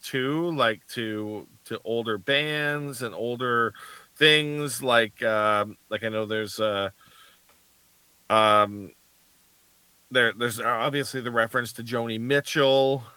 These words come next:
um, o-, on this record, and you have the Z Z Top <laughs> reference on the record. So they are kind of embracing all these forms of music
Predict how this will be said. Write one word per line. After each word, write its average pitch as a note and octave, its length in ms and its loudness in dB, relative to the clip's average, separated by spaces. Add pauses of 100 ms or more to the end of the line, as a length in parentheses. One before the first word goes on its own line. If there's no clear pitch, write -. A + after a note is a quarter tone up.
(220)
um, G#2 680 -2 (260)
o-, F#2+ 180 -10
on A#2 220 -2
this A2+ 200 -8
record, A#2 800 4 (120)
and A2 800 -2 (580)
you A#2+ 180 -10
have A2 280 2
the G#2+ 80 -10
Z G#2+ 160 -10
Z G2+ 200 -8
Top B2 340 0
<laughs> - 40 -12
reference - 560 0
on C3 160 4
the A#2+ 80 -6
record. A2+ 420 0
So C#3+ 140 2
they C3 200 0
are A3+ 220 4
kind A3+ 200 4
of C#3+ 80 -2
embracing A#2 1080 -2 (760)
all B2+ 220 6
these B2+ 240 -4
forms A#2+ 560 -4
of G#2 100 -2
music A2 560 -2